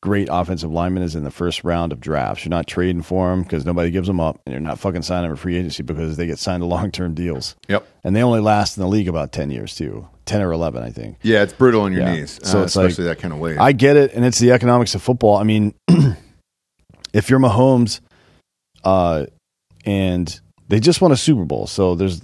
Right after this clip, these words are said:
Speaker 1: leeway there, right? If you're Mahomes and the reason you don't win this year or next year is because of your lack of receivers, you gotta think about restructuring that deal.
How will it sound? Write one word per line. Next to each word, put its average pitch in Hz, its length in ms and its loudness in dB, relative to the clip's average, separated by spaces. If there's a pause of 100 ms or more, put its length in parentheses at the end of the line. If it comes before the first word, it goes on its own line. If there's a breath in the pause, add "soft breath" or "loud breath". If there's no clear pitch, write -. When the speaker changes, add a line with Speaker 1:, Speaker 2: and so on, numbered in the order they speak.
(380)
Speaker 1:
leeway 92 420 0
there, 62 180 -6
right? 87 280 -4 (500 soft breath)
If 87 120 -2
you're 107 100 2
Mahomes 110 460 4
and 104 100 0
the 95 60 0
reason 107 320 2
you 107 100 2
don't 107 180 0
win 107 380 0 (120)
this 95 260 0
year 110 320 2 (260)
or 80 140 -2
next 92 340 -4
year 104 140 2
is 90 100 0
because 82 360 -4
of 87 60 -2
your 85 100 -4
lack 85 240 -2
of 85 60 -6
receivers, 92 400 -4
you 90 60 -4
gotta 90 140 -2
think 90 140 -4
about 85 160 -4
restructuring 85 560 -6
that 67 120 -8
deal. 82 300 -6